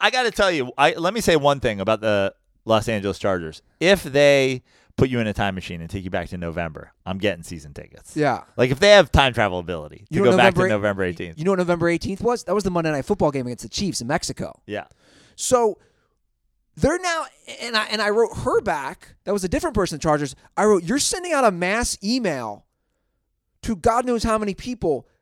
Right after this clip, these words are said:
Speaker 2: saying you're confirmed for a November eighteenth Chargers Jags game."
Speaker 1: And if they just, even if they can do the math in their head and go, "They mean December,"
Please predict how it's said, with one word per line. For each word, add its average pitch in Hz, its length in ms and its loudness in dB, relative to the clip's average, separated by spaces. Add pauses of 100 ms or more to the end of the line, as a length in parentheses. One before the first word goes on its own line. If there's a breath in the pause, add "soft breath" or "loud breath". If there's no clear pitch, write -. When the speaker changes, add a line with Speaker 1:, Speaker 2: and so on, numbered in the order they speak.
(120)
Speaker 2:
saying 196 300 0
you're 196 100 6
confirmed 190 600 -2
for 170 200 0
a 160 40 2
November 160 520 -4
eighteenth 156 460 -8
Chargers 143 480 -2
Jags 127 380 -4
game." 175 160 -2
Speaker 1:
And 156 100 4
if 160 100 2
they 185 180 4
just, 196 380 -2
even 220 260 -8
if 208 60 -12
they 208 80 -4
can 160 180 -4
do 156 640 0 (380)
the 120 280 -2
math 131 380 -2
in 135 80 -16
their 110 120 -4
head 127 200 -6
and 110 100 -12
go, 92 280 -6 (160)
"They 110 180 -6
mean 120 240 -12
December," 101 560 -10